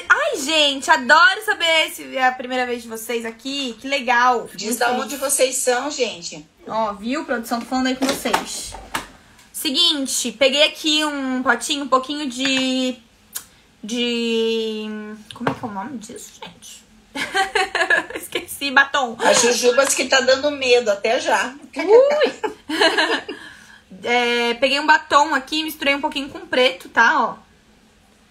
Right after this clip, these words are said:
Speaker 1: E aí, gente, vou passar aqui na minha boca, que eu não passei, né, ainda. Então, hora de contornar essa boca. A boca dele é bem escura, então eu vou aproveitar aqui.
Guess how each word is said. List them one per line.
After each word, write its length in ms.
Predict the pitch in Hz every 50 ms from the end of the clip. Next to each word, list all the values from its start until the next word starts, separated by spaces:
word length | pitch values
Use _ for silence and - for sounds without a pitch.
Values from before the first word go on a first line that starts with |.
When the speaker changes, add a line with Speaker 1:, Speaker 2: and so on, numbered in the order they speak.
| _ _ _ _ _ _ _ _ _ _ _ _ _ _ _ _
Speaker 1:
E 140 | - 233 254
aí, 320 | 269 285 277 262 269 349 330
gente, 380 | 254 226 226 214 196 196 170 165
vou 100 | 214 214
passar 320 | 214 - 233 226 - - 226
aqui 240 | 226 226 - - 240
na 100 | 240 233
minha 160 | 226 233 240
boca, 380 | 233 262 254 254 254 - -
que 80 | - -
eu 40 | 202
não 60 | 196
passei, 340 | 185 196 226 - - - 233
né, 220 | 240 214 208 220 220 - _
ainda. 340 | - 233 214 220 240 262 233 - - - - - - 440 - 427 403 392 - - - - - - - - -
Então, 340 | - - - 214 220 233 262 - _ _ _ _ _ _ _ _ _ _ _ _ _ _ _ _ _ _ _ _ _ _ _ - - - _ _ _ _ _
hora 260 | - 220 220 220 226
de 120 | 226 226 -
contornar 420 | - 240 233 233 240 247 233 226
essa 160 | 226 233 262
boca. 420 | 247 226 233 233 262 - 330 294 254
A 60 | 233
boca 220 | 214 233 233 262
dele 140 | 233 240 247
é 20 |
bem 460 | 226 214 214 190 247 247 247 277 330 339
escura, 460 | - - - - - 233 220 233 269
então 260 | 269 226 - 202 202
eu 40 | 202
vou 60 | 233
aproveitar 440 | 226 - 226 226 220 220 226 226 226
aqui. 360 | 220 220 - - 254 269 285